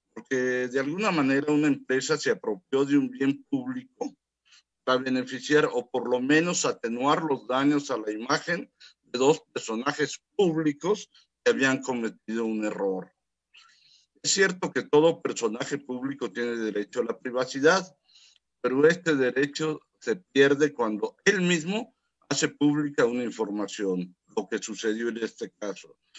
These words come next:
Es decir, que al subir ellos mismos el video a las redes sociales, automáticamente perdieron su derecho a la privacidad. Y esa información se convirtió también automáticamente en un bien público.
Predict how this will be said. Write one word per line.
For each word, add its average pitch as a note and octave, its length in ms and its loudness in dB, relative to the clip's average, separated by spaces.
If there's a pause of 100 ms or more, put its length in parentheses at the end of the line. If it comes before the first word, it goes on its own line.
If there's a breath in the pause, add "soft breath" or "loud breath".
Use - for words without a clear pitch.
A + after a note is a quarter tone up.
(300 loud breath)
Es D#3 100 0
decir, D#3+ 400 2
que C3 100 2
al A2+ 100 0
subir C#3 340 -2
ellos D3+ 380 0
mismos C3 440 -2
el G2+ 120 -6
video A#2 420 0
a A#2 40 -2
las G2 180 -4
redes B2+ 320 0
sociales, C#3 760 -6 (400 soft breath)
automáticamente C#3+ 1300 2
perdieron C#3 560 4
su A2+ 160 -6
derecho A2+ 420 0
a A#2 40 0
la G2 160 -6
privacidad. G2 760 -6 (680 soft breath)
Y C#3+ 60 10
esa D#3 180 6
información C#3 720 4
se C3+ 180 -2
convirtió A2 760 -2 (440 soft breath)
también C#3 460 4
automáticamente C3+ 1400 0
en A2+ 160 0
un B2+ 180 2
bien A2+ 400 -2
público. F#2+ 720 -10